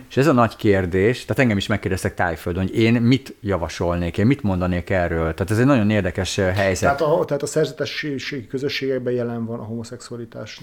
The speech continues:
Speaker 1: Jelen
Speaker 2: Az
Speaker 1: volt mindig is,
Speaker 2: mindig
Speaker 1: mindig
Speaker 2: is
Speaker 1: is.
Speaker 2: jelen
Speaker 1: Tehát
Speaker 2: volt.
Speaker 1: ez kezelendő helyzet volt,
Speaker 2: Aha,
Speaker 1: igen.
Speaker 2: aha, aha,
Speaker 1: Igen.
Speaker 2: aha, aha.
Speaker 1: Viszont, hogyha úgy nézzük, hogy, hogy a megvilágosodás az nem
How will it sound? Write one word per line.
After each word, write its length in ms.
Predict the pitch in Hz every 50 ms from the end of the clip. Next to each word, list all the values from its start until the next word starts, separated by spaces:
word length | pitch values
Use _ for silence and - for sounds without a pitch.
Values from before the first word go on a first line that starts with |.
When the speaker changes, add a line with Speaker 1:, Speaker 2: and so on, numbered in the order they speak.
| - - 110
Speaker 1:
Jelen 300 | 110 113 107 101 95 92
Speaker 2:
Az 60 | 92
Speaker 1:
volt 160 | 90 90 -
mindig 280 | 101 92 87 82 82 80
is, 60 | 80
Speaker 2:
mindig 140 | - 127 135
Speaker 1:
mindig 180 | 143 139 135
Speaker 2:
is 60 | 90 87
Speaker 1:
is. 60 | 87
Speaker 2:
jelen 160 | - - -
Speaker 1:
Tehát 140 | 127 127 123
Speaker 2:
volt. 100 | 113 110 101
Speaker 1:
ez 60 | -
kezelendő 480 | - 110 - 110 98 92 92 87 92
helyzet 420 | 90 92 90 87 87 - 90 82 -
volt, 220 | 95 90 90 -
Speaker 2:
Aha, 100 | 95 90
Speaker 1:
igen. 120 | 90 87 85
Speaker 2:
aha, 300 | 85 90 131 147 - - -
aha, 200 | - 98 - -
Speaker 1:
Igen. 200 | 90 87 87 85
Speaker 2:
aha, 180 | 87 - - - -
aha. 140 | - 120 151 - - - - - - - - -
Speaker 1:
Viszont, 300 | 117 139 147 160 156 -
hogyha 240 | 131 104 131 117
úgy 180 | 127 147 196 185
nézzük, 480 | 160 120 101 101 - - 107 98 - -
hogy, 180 | 104 98 95
hogy 340 | 107 101 101 104 101 95 101
a 160 | 95 95 101
megvilágosodás 720 | 104 107 110 104 107 101 92 92 95 - 107 98 92 - -
az 140 | 101 87
nem 380 | 82 92 95 90 90 90 90